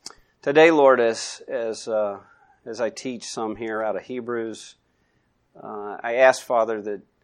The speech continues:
that you would work in our midst,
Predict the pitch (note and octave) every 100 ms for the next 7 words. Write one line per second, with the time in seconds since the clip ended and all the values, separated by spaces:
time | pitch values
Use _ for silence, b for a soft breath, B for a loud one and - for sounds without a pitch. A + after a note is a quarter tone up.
0 | _ _ _ _ _ _ _ - C#3 E3
1 | D#3 C3+ B2 C#3 C#3 C3 A2 A2 C3 C3
2 | - - -